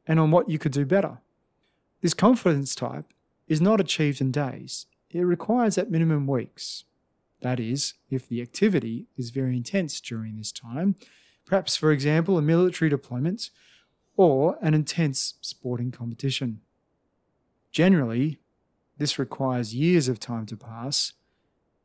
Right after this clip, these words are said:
while more and more experience is gained for a given situation or activity. The fourth confidence type is champion. Conceptually,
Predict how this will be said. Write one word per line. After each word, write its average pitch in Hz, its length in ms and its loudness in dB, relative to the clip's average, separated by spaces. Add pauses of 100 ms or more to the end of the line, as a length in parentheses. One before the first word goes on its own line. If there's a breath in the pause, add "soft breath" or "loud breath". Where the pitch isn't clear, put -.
while 131 180 0
more 156 440 2
and 139 120 -2
more 139 180 0
experience 131 800 0 (100)
is 127 160 -6
gained 120 560 -4 (160)
for - 160 -8
a 127 60 -2
given 170 260 2
situation 139 760 -4 (500)
or 131 180 2
activity. 120 600 -2 (2250)
The 170 80 2
fourth 247 280 6
confidence 175 480 2
type 131 360 -2 (140)
is 135 140 -4
champion. 131 580 -2 (1160)
Conceptually, 151 840 2